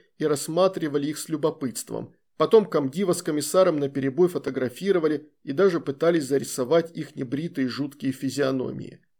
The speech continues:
Вопросов оперативно-тактического характера никто не задавал. Ситуация для германского командования была предельно ясна. Генерал, командир их дивизии, спросил лишь, чем объяснить то упорство,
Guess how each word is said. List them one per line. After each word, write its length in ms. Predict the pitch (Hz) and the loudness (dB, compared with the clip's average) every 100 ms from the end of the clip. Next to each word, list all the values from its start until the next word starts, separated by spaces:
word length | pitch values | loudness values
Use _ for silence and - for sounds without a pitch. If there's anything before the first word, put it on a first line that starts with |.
| _ _ | _ _
Вопросов 640 | 135 160 196 214 - 139 | 0 4 6 6 4 -2
оперативно-тактического 1200 | 143 156 156 160 160 151 147 156 170 143 - 135 | -2 0 0 -2 -6 -4 -4 -6 -10 -8 -6 -4
характера 720 | 135 143 170 185 175 156 147 _ _ | -2 2 4 2 0 -2 -4 _ _
никто 280 | 156 147 165 | -10 -4 -2
не 100 | 160 | -2
задавал. 640 | 147 147 156 123 - - _ _ _ _ - | -4 -2 0 0 -4 -6 _ _ _ _ -8
Ситуация 560 | - 170 196 190 185 | -6 2 4 4 0
для 120 | 160 | -4
германского 580 | 160 165 170 175 175 156 | -2 0 2 0 -2 -4
командования 640 | 147 156 175 175 160 151 151 | -2 -2 0 0 -2 -2 -2
была 220 | 156 160 | 0 0
предельно 460 | 160 147 156 156 151 | -2 -4 -4 -2 -4
ясна. 580 | 147 - 147 127 - _ _ _ _ | -6 -6 -4 -6 -8 _ _ _ _
Генерал, 600 | 120 151 160 170 202 190 | -8 -2 0 4 4 2
командир 520 | - 147 160 160 185 | 0 -2 -2 2 2
их 100 | 156 | 2
дивизии, 640 | 131 139 175 196 160 151 - _ | -2 -4 -4 -4 -4 -6 -8 _
спросил 640 | - - 165 170 175 208 147 | -20 -4 0 0 0 -2 0
лишь, 300 | 123 - - _ _ | -2 -6 -12 _ _
чем 280 | - 214 170 | 0 2 2
объяснить 560 | 139 170 175 202 185 | -2 -6 -6 -6 -4
то 100 | 185 | -2
упорство, 800 | 156 139 196 220 - - 127 - | -2 -4 2 4 2 -4 -8 -10